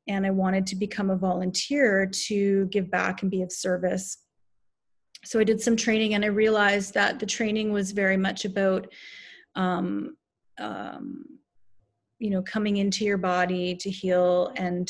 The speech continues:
to, to work with old trauma and anxiety and stress. And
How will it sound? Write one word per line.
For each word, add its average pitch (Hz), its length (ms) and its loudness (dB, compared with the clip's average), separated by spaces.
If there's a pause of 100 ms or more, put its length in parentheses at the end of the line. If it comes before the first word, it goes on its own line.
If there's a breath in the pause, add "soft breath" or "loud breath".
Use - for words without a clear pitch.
to, 180 760 -2
to 196 100 -6
work 190 300 -2
with 190 160 -2
old 190 220 0
trauma 180 720 -4
and 185 320 -4
anxiety 180 600 -2
and 180 120 -4
stress. 185 480 -2 (680 loud breath)
And 202 640 2